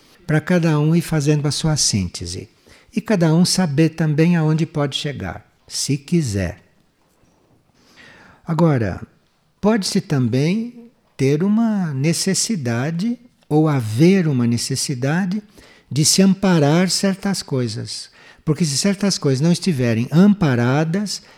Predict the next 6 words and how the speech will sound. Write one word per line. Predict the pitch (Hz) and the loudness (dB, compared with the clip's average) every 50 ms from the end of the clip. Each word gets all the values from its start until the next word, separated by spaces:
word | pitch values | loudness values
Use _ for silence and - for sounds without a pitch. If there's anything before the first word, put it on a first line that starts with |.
| _ _ | _ _
elas | - 143 156 160 175 185 - - | -4 -2 -2 0 0 -2 -2 -4
podem | - - 160 160 165 156 170 170 | -2 2 2 2 4 2 2 2
não | 160 180 180 | 2 2 0
sair | 170 - - 170 160 151 156 165 170 - | 0 0 0 0 2 2 2 2 0 0
como | - 175 175 180 | 0 2 2 2
precisa. | 175 - 185 202 - - - - 131 120 107 95 92 98 95 101 | 2 0 -2 -2 0 0 0 0 0 0 0 -2 -4 -8 -10 -12